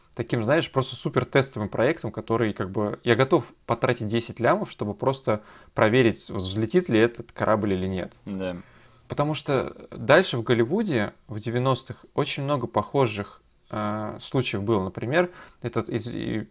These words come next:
Speaker 1: известный фильм, который Фредди Got Fingered.
Speaker 2: О, да.
Speaker 1: То есть они взяли известного чувака из другой какой-то области, подумали: «Окей, он там популярен, давайте просто дадим ему карт-бланш, дадим ему какую-то энную сумму
Speaker 2: Да.
Speaker 1: и дадим ему, как бы, скажем: чувак, ты должен там в конце выдать нам фильм».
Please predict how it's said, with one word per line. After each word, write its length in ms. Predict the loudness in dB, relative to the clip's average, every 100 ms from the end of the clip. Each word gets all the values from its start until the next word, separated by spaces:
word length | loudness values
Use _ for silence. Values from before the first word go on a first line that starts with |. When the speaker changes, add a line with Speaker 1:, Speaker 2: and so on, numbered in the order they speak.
| _
Speaker 1:
известный 440 | -6 0 0 -2 -6
фильм, 220 | -4 -4
который 160 | -4 -2
Фредди 200 | 2 4
Got 180 | 2 2
Fingered. 300 | -4 -4 -10 _ _ -2
Speaker 2:
О, 260 | 4 6 6
да. 180 | 4 2
Speaker 1:
То 120 | 0
есть 140 | -2 -6 -10 -6
они 260 | 0 2 2
взяли 420 | 6 8 8 4
известного 540 | -2 0 2 2 -2 -6
чувака 400 | -4 -4 0 2
из 140 | 2
другой 300 | 4 4 4
какой-то 320 | 2 -2 0
области, 260 | -2 -2 -4
подумали: 320 | -2 0 0
«Окей, 260 | -2 0 0
он 120 | 2
там 140 | 2 0
популярен, 500 | -2 2 2 2 0
давайте 300 | -2 -2 -2
просто 320 | 0 0 0
дадим 300 | -2 0 0
ему 180 | -2 -2
карт-бланш, 520 | -2 -2 2 2 2
дадим 280 | 0 -2 0
ему 100 | -2
какую-то 400 | -4 0 2 2
энную 220 | 2 -2 -8
сумму 420 | -6 -4 -4 -6
Speaker 2:
Да. 220 | -10 -10 -2
Speaker 1:
и 80 | 2
дадим 300 | 4 4 2
ему, 300 | 0 -2 -4
как 180 | -6 -4
бы, 300 | -2 -2 -4 _ _ _ -20
скажем: 360 | 0 2 2
чувак, 260 | 0 0 0
ты 60 | 4
должен 340 | 4 2 -4
там 300 | -4 -4 -6
в 60 | -8
конце 260 | -6 0 2
выдать 240 | 2 2
нам 140 | -4 -8
фильм». 300 | -10 -14